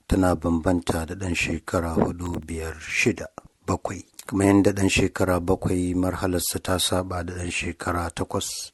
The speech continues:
tara, goma. Duk da marhalolin suna tafiya ne a hankali ta yanda za mu ga marhalolin suna cancanja da kansu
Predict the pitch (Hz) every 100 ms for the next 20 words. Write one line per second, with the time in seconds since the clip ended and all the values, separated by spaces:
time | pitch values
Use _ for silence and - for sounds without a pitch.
0 | _ 98 90 90 87 - - 95 90 82
1 | 82 - - - 101 95 92 95 90 95
2 | 92 92 90 - 95 87 - - 98 85
3 | 82 87 87 85 - - 87 73 85 85
4 | 90 80 85 85 - _ _ _ - 95
5 | 90 87 85 82 82 - _ - 87 95
6 | 95 87 87 85 87 87 - 90 87 90
7 | 85 - 87 - 90 - 92 85 87 85
8 | - 92 87 -